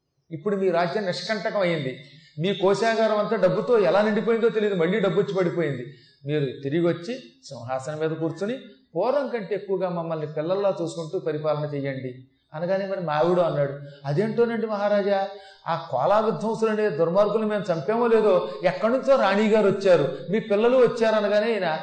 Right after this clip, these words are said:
"ఇదే అమ్మ మాయరా" అని చెప్పి గురువు గారికి నమస్కరించి, "వాడి గురువు గారికి చెప్పండి" వెళ్ళిపోలా. గురువు గారు అని చెప్పా పెట్టకుండా పారిపోలా.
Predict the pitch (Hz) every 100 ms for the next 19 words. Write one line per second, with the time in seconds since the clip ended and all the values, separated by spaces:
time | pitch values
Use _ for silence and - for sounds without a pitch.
0 | 202 170 196 185 160 180 160 151 147 151
1 | 185 - - - - _ _ - 147 156
2 | 151 151 247 151 160 156 147 139 135 135
3 | 147 151 170 180 185 180 185 220 220 214
4 | 196 208 202 185 190 151 139 190 208 208
5 | 208 190 170 196 196 190 196 196 180 175
6 | 165 120